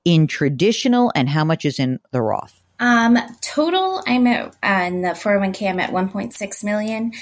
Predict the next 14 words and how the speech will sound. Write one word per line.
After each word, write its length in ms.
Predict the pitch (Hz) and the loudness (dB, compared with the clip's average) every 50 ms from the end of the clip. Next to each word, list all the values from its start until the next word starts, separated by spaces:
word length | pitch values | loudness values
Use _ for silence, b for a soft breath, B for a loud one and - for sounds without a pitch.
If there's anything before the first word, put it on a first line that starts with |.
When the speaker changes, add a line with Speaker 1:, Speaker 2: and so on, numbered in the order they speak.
| B B - | B B -6
Speaker 1:
Wow. 360 | 151 196 214 190 190 185 185 | -2 -2 0 0 2 0 0
Speaker 2:
Um, 220 | 180 190 190 185 180 | 0 0 -2 -2 -4
the 360 | - - 180 180 196 180 185 | -8 -14 -8 -2 0 0 2
Roth 680 | 190 185 185 196 196 196 208 226 254 - - - - - - | 2 0 0 0 0 0 0 0 0 -2 -2 -4 -4 -6 -4
is 400 | - 208 208 202 202 196 190 - | -4 -2 0 0 0 0 0 0
about 380 | 180 165 170 175 160 160 156 - | 0 0 0 0 0 0 0 -2
one 220 | - 170 170 165 | -2 -4 -4 -4
twenty-seven. 760 | 165 - - 185 165 160 160 151 - - - - 151 - - - _ b b b b b b b b - - | -4 -4 -4 -4 -6 -4 -2 0 0 0 0 -2 -6 -8 -12 -20 _ b b b b b b b b -12 -10
So 120 | - 170 | -8 -8
not 340 | 170 175 180 180 175 170 151 | -6 -6 -4 -2 -2 -2 -2
Speaker 1:
Wow. 60 | 147 | -2
Speaker 2:
much 240 | 160 151 147 - 151 | -4 -4 -4 -4 -6
of 80 | 147 | -6
that 260 | - 135 123 - - | -8 -8 -8 -8 -10